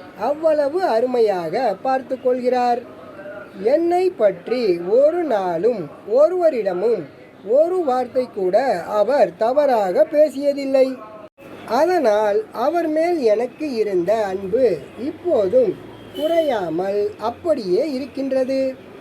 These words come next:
பிள்ளைகளிடம் கூட என்னை அவரோ அவரை நானோ விட்டு கொடுத்து கொள்ள மாட்டோம். பிள்ளைகளும் எங்கள் பிரிவு குறித்து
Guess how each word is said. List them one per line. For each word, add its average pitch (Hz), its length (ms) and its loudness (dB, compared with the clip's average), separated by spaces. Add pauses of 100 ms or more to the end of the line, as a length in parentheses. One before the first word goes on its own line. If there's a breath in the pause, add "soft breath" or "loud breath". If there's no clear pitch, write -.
(400)
பிள்ளைகளிடம் 320 1000 2
கூட 180 260 -2 (460)
என்னை 226 400 0 (640)
அவரோ 247 500 2 (420)
அவரை 320 400 2 (120)
நானோ 185 460 0 (360)
விட்டு 302 400 -6
கொடுத்து 202 420 -4
கொள்ள 180 380 -2
மாட்டோம். 240 600 0 (680)
பிள்ளைகளும் 254 800 2 (140)
எங்கள் 269 400 -2
பிரிவு 349 420 -2
குறித்து 202 540 0